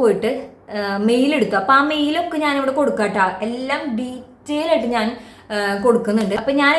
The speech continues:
എന്താ അയച്ചതെന്നുള്ളത് പറയുകയാണെന്നുണ്ടെങ്കിൽ ഞാൻ അയച്ചതെന്ന് വെച്ച് കഴിഞ്ഞാൽ, "ഹായ് ഡസ്റ്റ്ലർ" എന്നൊക്കെ പറഞ്ഞിട്ട് ആദ്യം ഇങ്ങനെ എന്തൊക്കെയോ, ഏഹ്, കൊണകൊണാന്ന് അയച്ചു, അല്ല, ടൈപ്പ് ചെയ്തു. ഏഹ്, "നിങ്ങളുടെ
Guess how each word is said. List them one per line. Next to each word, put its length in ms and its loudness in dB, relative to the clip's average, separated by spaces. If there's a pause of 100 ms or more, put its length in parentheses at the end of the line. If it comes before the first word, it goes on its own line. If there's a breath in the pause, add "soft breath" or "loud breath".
എന്താ 240 4 (120)
അയച്ചതെന്നുള്ളത് 800 0
പറയുകയാണെന്നുണ്ടെങ്കിൽ 680 -2 (440 loud breath)
ഞാൻ 120 0
അയച്ചതെന്ന് 420 0
വെച്ച് 140 -2
കഴിഞ്ഞാൽ, 200 -2 (300)
"ഹായ് 240 0
ഡസ്റ്റ്ലർ" 380 -2
എന്നൊക്കെ 280 -2
പറഞ്ഞിട്ട് 260 -2 (100)
ആദ്യം 240 -4
ഇങ്ങനെ 220 -6 (280)
എന്തൊക്കെയോ, 360 -4 (200)
ഏഹ്, 120 -8 (120)
കൊണകൊണാന്ന് 460 -6
അയച്ചു, 240 -6 (320 loud breath)
അല്ല, 200 0
ടൈപ്പ് 200 2
ചെയ്തു. 180 2 (300 loud breath)
ഏഹ്, 200 2
"നിങ്ങളുടെ 300 2